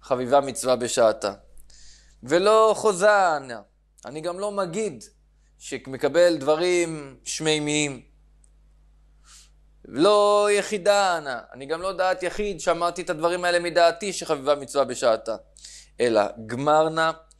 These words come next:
וסדר נא אנא. אני לומד ומסדר את הדברים לפני החכמים. אני שמעתי, למדתי את, את ההלכה הזאת מהחכמים, וכ-, וכן מורים בבית מדרש הקבתי,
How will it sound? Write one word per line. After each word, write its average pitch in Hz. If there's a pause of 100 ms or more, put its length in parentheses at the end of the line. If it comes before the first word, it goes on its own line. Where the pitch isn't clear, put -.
(140)
וסדר 143
נא 131
אנא. 107 (420)
אני 143
לומד 143 (180)
ומסדר 139
את 170
הדברים 147
לפני 160
החכמים. 147 (1500)
אני 147 (600)
שמעתי, 151
למדתי 151
את, 139 (400)
את 131
ההלכה 127
הזאת 143
מהחכמים, 135 (720)
וכ-, 147 (220)
וכן 190
מורים 175
בבית 160
מדרש 143
הקבתי, 147